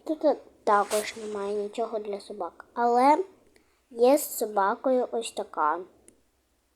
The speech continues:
Ось такий ароматизатор. Ось, ось тут будуть іграшки,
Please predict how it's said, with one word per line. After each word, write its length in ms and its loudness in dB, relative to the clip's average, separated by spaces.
Ось 180 -8
такий 460 -6
ароматизатор. 1200 -6
Ось, 400 2
ось 180 -4
тут 340 -4
будуть 440 -10
іграшки, 560 -4